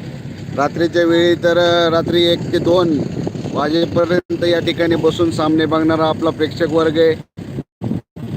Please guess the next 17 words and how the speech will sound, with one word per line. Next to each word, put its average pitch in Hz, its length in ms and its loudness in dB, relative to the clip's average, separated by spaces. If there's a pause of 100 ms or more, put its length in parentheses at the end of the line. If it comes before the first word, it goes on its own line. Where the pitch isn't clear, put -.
(440)
अतिशय 170 680 0 (140)
मनमोहक 160 520 2
असे 165 180 -2
दृश्य 156 680 0
या 147 100 2
ठिकाणावरनं 165 680 0
दिसतं. 165 420 0 (800)
या 156 120 0
ठिकाणी 170 380 0
खेळवले 170 440 2
जाणाऱ्या 165 420 0
सामन्यांमध्ये 165 840 0
मोठी 156 320 0
धावसंख्या 165 580 0
उभारणे-, 165 720 0
उभारली 160 320 0
जाते. 165 420 2